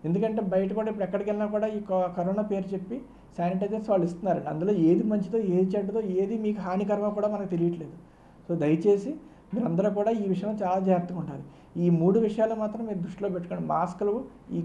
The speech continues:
గ్లౌస్ కూడా వాడిని మళ్ళీ వాడకండి. sanitizers కూడా మళ్ళీ ఒకసారి చూసుకోండి మీరు. తర్వాత మీరు ఒకవేళ ఇలా బయటికి అత్యవసర పరిస్థితి బయటికి వెళ్ళాల్సి వస్తే, ఇంటికి రాగానే ఇంట్లోకి డైరెక్ట్గా వెళ్ళిపోకుండా ఒక కి-, ఒక టబ్బు పెట్టుకున్న టబ్బులో కానీ బకెట్లో కానీ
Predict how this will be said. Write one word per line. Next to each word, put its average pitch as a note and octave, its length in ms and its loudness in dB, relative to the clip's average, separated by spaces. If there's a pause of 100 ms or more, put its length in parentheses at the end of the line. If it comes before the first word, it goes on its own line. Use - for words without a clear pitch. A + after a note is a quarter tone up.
గ్లౌస్ E3+ 340 4
కూడా G#3 260 2
వాడిని F#3 400 2
మళ్ళీ G3+ 220 0
వాడకండి. F3+ 540 0 (420)
sanitizers G#3 540 0
కూడా G3+ 180 -2
మళ్ళీ G3+ 280 -2
ఒకసారి G#3 420 -4
చూసుకోండి F3+ 400 2
మీరు. D3 220 -4 (500)
తర్వాత G3 420 2 (460)
మీరు F#3 160 6
ఒకవేళ G3 220 4
ఇలా A3 120 4
బయటికి F#3+ 640 2
అత్యవసర G3+ 360 2
పరిస్థితి G#3 280 0
బయటికి F#3 260 2
వెళ్ళాల్సి F#3+ 360 0
వస్తే, E3+ 420 -4 (280)
ఇంటికి E3 280 2
రాగానే G3+ 380 2
ఇంట్లోకి G3+ 460 0
డైరెక్ట్గా F#3 380 0
వెళ్ళిపోకుండా F#3 720 -2 (300)
ఒక E3+ 140 -8
కి-, F3 520 0
ఒక F3 100 -4
టబ్బు E3 280 2
పెట్టుకున్న G#3 360 0
టబ్బులో F#3+ 520 0
కానీ G#3+ 180 0
బకెట్లో G3+ 460 0
కానీ F#3+ 420 -4